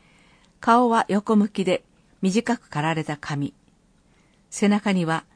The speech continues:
海上保安庁の大きな文字。その下に特殊救難隊の文字。さらにその下に十八、アルファベットで拓也、点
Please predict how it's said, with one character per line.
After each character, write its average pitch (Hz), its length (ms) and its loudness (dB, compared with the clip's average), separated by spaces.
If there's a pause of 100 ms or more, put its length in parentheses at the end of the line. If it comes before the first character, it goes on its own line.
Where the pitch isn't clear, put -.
(460)
海 254 240 4
上 247 240 2
保 233 160 2
安 226 160 4
庁 147 260 -2
の 151 220 -4
大 220 200 0
き - 120 -14
な 127 180 -8
文 143 160 -8
字。 - 160 -18 (720)
そ - 180 -2
の 220 100 4
下 214 220 -2
に 151 220 -4 (640)
特 240 200 -4
殊 247 160 -2
救 247 240 2
難 233 240 4
隊 190 260 0
の 175 180 -2
文 165 160 -4
字。 - 160 -18 (880)
さ 262 220 0
ら 220 100 2
に 160 140 0
そ 190 160 0
の 196 100 2
下 180 240 -4
に 139 220 -2 (300)
十 220 200 2
八、 190 460 -6 (260)
ア 196 120 0
ル 233 80 2
フ 254 40 2
ァ 226 80 2
ベ 214 120 0
ッ 214 40 -2
ト 156 220 -4
で 151 180 -4 (120)
拓 226 280 -2
也、 143 240 0 (300)
点 196 260 -2